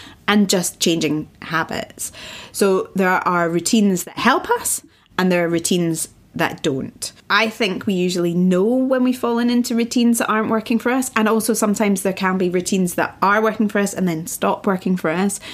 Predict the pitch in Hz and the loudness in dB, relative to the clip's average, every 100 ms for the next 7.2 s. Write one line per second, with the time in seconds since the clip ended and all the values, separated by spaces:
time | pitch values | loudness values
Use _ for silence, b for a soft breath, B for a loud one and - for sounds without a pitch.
0 | B B B B - - 220 233 214 - | B B B B -2 2 2 2 0 2
1 | 214 190 - 214 214 202 - - - - | 0 0 0 2 2 2 -2 -12 -10 -2
2 | 233 226 220 165 160 180 175 - 165 175 | 2 4 4 0 -2 0 0 -2 -4 -4
3 | 175 - 170 156 151 135 131 143 B B | -4 -2 0 0 0 -2 -2 -4 B B
4 | B B B B 220 247 277 - 240 226 | B B B B 2 4 2 0 0 0
5 | 214 208 196 185 180 165 165 180 165 156 | 0 0 2 2 2 0 -2 -2 -2 0
6 | 147 151 147 160 139 170 - 180 156 - | 0 -2 -4 -4 -4 -4 -2 0 0 0
7 | 151 147 | -4 -8